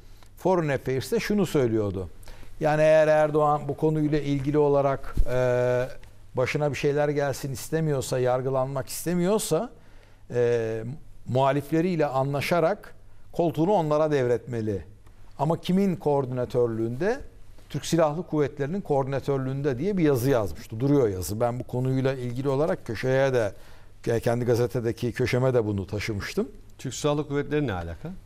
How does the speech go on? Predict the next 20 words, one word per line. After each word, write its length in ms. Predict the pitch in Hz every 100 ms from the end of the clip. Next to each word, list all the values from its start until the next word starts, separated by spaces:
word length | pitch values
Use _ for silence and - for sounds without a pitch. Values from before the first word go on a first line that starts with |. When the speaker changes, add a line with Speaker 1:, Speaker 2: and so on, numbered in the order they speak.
| -
Speaker 1:
İşte 140 | -
o, 140 | 156 143
onun 380 | 180 147 160
koordinatörü. 540 | 160 147 127 117 98 120
O 440 | 147 180 220 214
şey 240 | - 156 147
olacakmış, 680 | 117 92 113 - - - - 117
e, 140 | 113 127
bu 140 | 135
işin 240 | 107 156
garantörü, 720 | 127 123 123 107 117 117 185 277 - - - - -
e, 540 | 113 113 113 113 110 123
olacak 480 | 131 131 110 131 -
şekilde. 520 | 117 104 101 120 208
Şimdi 240 | - 208
şöyle 260 | - 220 180
söyleyeceğim. 580 | - 120 113 107 190 277 - - - - -
Amerika 440 | 156 196 220 190
Birleşik 440 | 165 165 151 - -
Devletleri'nde 1160 | 151 123 117 113 120 117 113 107 98 135 240